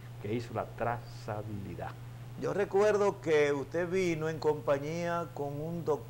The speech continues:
Speaker 2: do-, dos doctores, inclusive ha-, había una persona que era extranjera, creo que era de Panamá o de
Speaker 1: Sí.
Speaker 2: no, no
Speaker 1: De,
Speaker 2: recuerdo.
Speaker 1: de Costa Rica,
Speaker 2: De
Speaker 1: me
Speaker 2: Costa
Speaker 1: parece.
Speaker 2: Rica,
Speaker 1: Eh,
Speaker 2: de
Speaker 1: sí,
Speaker 2: Costa
Speaker 1: es
Speaker 2: Rica.
Speaker 1: costarricense.
Speaker 2: Y vinieron al programa, yo no enten-, yo nunca había oído la, de eso de trazabilidad.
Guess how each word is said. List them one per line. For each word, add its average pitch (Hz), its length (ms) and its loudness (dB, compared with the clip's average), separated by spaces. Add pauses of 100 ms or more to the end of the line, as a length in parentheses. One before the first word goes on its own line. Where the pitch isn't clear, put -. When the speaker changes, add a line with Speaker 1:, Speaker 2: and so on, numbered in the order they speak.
Speaker 2:
do-, 160 300 4
dos 180 180 2
doctores, 196 840 4 (640)
inclusive 151 380 4
ha-, 175 200 4
había 165 240 4
una 175 200 2
persona 185 360 2
que 180 80 0
era 185 100 4
extranjera, 180 540 4
creo 147 180 2
que 143 60 0
era 165 120 4
de 160 100 4
Panamá 147 760 -4
o 143 100 0
de 139 100 -2
Speaker 1:
Sí. 104 220 2 (220)
Speaker 2:
no, - 80 2
no - 60 6
Speaker 1:
De, - 100 8
Speaker 2:
recuerdo. - 280 8
Speaker 1:
de 165 120 8
Costa 165 220 6
Rica, 170 280 4
Speaker 2:
De 190 80 8
Speaker 1:
me 190 60 6
Speaker 2:
Costa 202 320 6
Speaker 1:
parece. 175 120 4
Speaker 2:
Rica, 190 260 8
Speaker 1:
Eh, 151 40 6
Speaker 2:
de 156 60 6
Speaker 1:
sí, 151 60 0
Speaker 2:
Costa 160 240 4
Speaker 1:
es 143 60 0
Speaker 2:
Rica. 175 180 6
Speaker 1:
costarricense. 131 580 2
Speaker 2:
Y 175 80 6
vinieron 185 420 4
al 226 120 4
programa, 214 280 4
yo 208 180 6
no 214 120 0
enten-, 208 300 2
yo 220 120 4
nunca 254 220 4
había 226 140 8
oído 214 320 6
la, 190 200 6
de 180 120 4
eso 190 140 2
de 185 100 4
trazabilidad. 147 1000 2